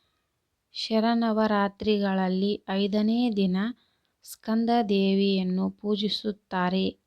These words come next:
ಈ ಐದನೇ ದಿನ ಅಮ್ಮನವರಿಗೆ ಹಳದಿ ಬಣ್ಣದ ಸೀರೆ, ಬಟ್ಟೆಗಳನ್ನು ತೊಡಿಸಿ ಅಲಂಕರಿಸಲಾಗುತ್ತದೆ.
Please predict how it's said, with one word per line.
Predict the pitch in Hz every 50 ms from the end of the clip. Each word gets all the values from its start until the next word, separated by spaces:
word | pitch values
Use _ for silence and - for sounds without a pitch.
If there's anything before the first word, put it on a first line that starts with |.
| _ _ -
ಈ | 220 233 240 254 - -
ಐದನೇ | 202 202 196 196 202 202 202 214 226 233 226
ದಿನ | 208 202 196 185 185 190 226 247 - _ _ _ _ _ _ _ _ _ _ _ _ -
ಅಮ್ಮನವರಿಗೆ | - 220 226 240 233 233 233 220 208 196 190 190 190 190 190 180 180 196 202 208 233 269 _ _ _
ಹಳದಿ | - - 196 202 208 196 220 240 254 254
ಬಣ್ಣದ | 233 190 202 190 190 185 185 185 175 190 196 202 208 -
ಸೀರೆ, | - - - 226 226 233 226 226 226 233 339 - _ _ _ _ _ _ _ _ _ _ _ _ _ _ _ _ _ -
ಬಟ್ಟೆಗಳನ್ನು | 190 208 202 196 _ - 240 233 233 226 208 202 196 190 190 196 202 202
ತೊಡಿಸಿ | - - 202 190 185 185 175 - - 208 208 214 - -
ಅಲಂಕರಿಸಲಾಗುತ್ತದೆ. | - 196 202 214 220 226 220 - 226 220 214 196 - - 214 202 190 180 180 175 190 185 _ - 196 185 180 190